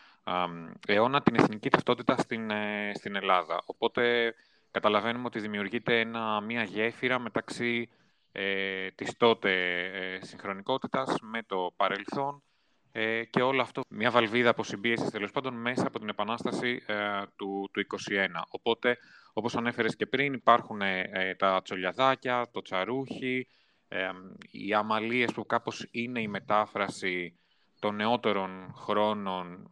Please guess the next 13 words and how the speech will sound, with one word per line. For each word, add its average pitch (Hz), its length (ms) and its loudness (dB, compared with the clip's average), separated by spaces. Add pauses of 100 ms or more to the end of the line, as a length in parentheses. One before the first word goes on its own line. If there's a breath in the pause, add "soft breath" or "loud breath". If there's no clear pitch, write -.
(100)
ε, 98 80 -2 (400)
και 113 160 6
της, - 360 -4
ε, 92 400 0
ε, 107 220 -4
ιστορικής 104 440 -2
περίοδου 101 400 2
της - 80 -8
Επανάστασης, 98 920 -2 (540)
αλλά 101 220 4
με 101 220 -6
τα 101 140 0
μάτια 104 720 0